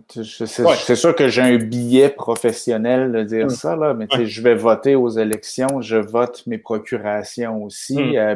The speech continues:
Speaker 1: puis de
Speaker 2: Ouais.
Speaker 1: plus en plus de personnes le font, ce qui fait que là, il y a des propositions qui sont déposées par des actionnaires qui, je me rappelle, il y a quinze ans, euh, treize ans, quand j'ai acheté le G I R,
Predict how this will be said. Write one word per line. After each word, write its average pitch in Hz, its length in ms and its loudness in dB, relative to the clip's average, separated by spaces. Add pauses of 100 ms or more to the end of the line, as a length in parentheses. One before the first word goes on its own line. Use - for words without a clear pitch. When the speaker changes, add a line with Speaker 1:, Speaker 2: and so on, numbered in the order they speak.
Speaker 1:
puis 117 80 -8
de 113 80 0
Speaker 2:
Ouais. 104 100 -2
Speaker 1:
plus 120 220 -4
en 113 160 2
plus 139 220 -6
de 139 60 -8
personnes 131 440 0
le 110 200 0
font, 143 360 0
ce - 140 -14
qui - 80 -20
fait 135 260 -2
que 120 120 -2
là, 113 180 2
il - 20 2
y 131 40 2
a 123 40 0
des 113 120 0
propositions 113 580 -4
qui 135 80 -10
sont 120 100 -6
déposées 113 420 -4
par 123 160 0
des 104 180 -2
actionnaires 110 680 -4
qui, 117 80 -12
je 104 120 -10
me 107 120 -6
rappelle, 131 460 2
il 104 60 -2
y 104 60 0
a 101 500 0
quinze 107 340 -4
ans, 135 240 2
euh, 104 240 0
treize 107 420 2
ans, 143 140 2
quand 120 120 0
j'ai 107 80 2
acheté 104 240 -2
le 113 60 -4
G 104 180 -4
I 101 100 0
R, 139 240 2